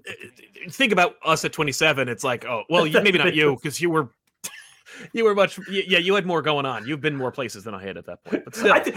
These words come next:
Speaker 2: I do sometimes say, I was like, "Oh, yeah, I could do," I was like, "Wait, at twenty-seven, I was in charge of a whole
Speaker 1: Uh-huh.
Speaker 2: <laughs> division of c-, counterterrorism for the C I A." But that was like, I was a different person back then. Um, I was much less slacky. And I had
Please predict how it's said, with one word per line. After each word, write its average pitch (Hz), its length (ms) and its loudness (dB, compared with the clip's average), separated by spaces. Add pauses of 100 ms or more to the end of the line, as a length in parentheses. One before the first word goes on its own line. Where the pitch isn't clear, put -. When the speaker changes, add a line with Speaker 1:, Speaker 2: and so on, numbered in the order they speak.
Speaker 2:
I 349 120 8
do 370 140 6
sometimes 339 340 6
say, 302 60 4
I 269 40 8
was 240 60 -2
like, 220 120 2
"Oh, 233 140 6
yeah, 180 240 6
I 160 160 4
could 196 180 0
do," 196 100 4
I 185 40 -2
was 180 120 4
like, 180 80 0
"Wait, 190 140 4
at 143 60 -2
twenty-seven, 185 400 -2
I 143 40 2
was 135 140 0
in 131 100 -8
charge 147 480 0
of 117 260 -10
a 135 80 -8
whole 131 180 -12
Speaker 1:
Uh-huh. 190 520 6 (200)
Speaker 2:
<laughs> - 160 -6
division 151 420 -2
of 127 80 -4 (220)
c-, - 80 -14 (160)
counterterrorism 139 720 0
for 131 100 -10
the 127 60 -6
C 139 160 -4
I 131 80 2
A." 113 60 -14 (140)
But - 100 -16
that 302 100 6
was 320 120 6
like, 320 260 4
I 269 180 4
was 277 160 -2
a 240 40 0
different 202 340 -2
person 165 300 -6
back 113 180 -10
then. 104 100 -16 (280)
Um, 185 400 4 (640)
I 165 120 -6
was 156 180 -8
much 156 300 -2
less 131 220 -10
slacky. 107 400 -16 (440)
And 120 220 -14
I 113 80 -10
had - 360 0